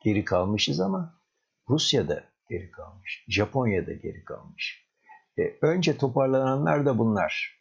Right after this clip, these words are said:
Biz, Rusya, Japonya. E, Batı ile ne kadar temasınız varsa endüstri ülkeleriyle o kadar çabuk toparlanmışsınız. Bazıları ipi göğüslemiş Japonya gibi. İşte bazıları da, e,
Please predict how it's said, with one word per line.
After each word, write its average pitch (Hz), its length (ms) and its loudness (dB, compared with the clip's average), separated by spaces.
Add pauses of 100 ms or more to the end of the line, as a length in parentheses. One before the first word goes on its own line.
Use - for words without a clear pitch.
(120)
Biz, 95 440 -2
Rusya, 90 540 -2
Japonya. 90 640 -4 (360)
E, 104 140 0
Batı 123 220 2
ile 135 180 2
ne 156 80 0
kadar 110 340 2
temasınız 98 640 0
varsa 104 560 0 (420)
endüstri 92 440 -2
ülkeleriyle 90 580 0
o 165 100 -2
kadar 123 340 0
çabuk 110 460 -2 (100)
toparlanmışsınız. 82 960 -8
Bazıları 139 420 0
ipi 127 220 0
göğüslemiş 120 680 2
Japonya 95 440 -2
gibi. - 360 -12 (440)
İşte 135 220 0
bazıları 104 540 2
da, 120 100 4 (280)
e, 104 40 -6